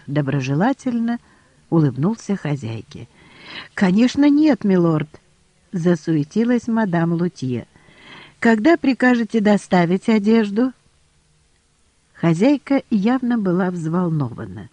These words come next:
Никогда ещё она не получала такого странного заказа, хотя в лондонском высшем свете считалась самой известной модисткой. И сейчас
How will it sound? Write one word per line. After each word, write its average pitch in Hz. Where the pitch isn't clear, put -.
Никогда 240
ещё 208
она 202
не 202
получала 190
такого 202
странного 185
заказа, 147
хотя 214
в 254
лондонском 262
высшем 226
свете 165
считалась 170
самой 190
известной 165
модисткой. 160
И 208
сейчас 302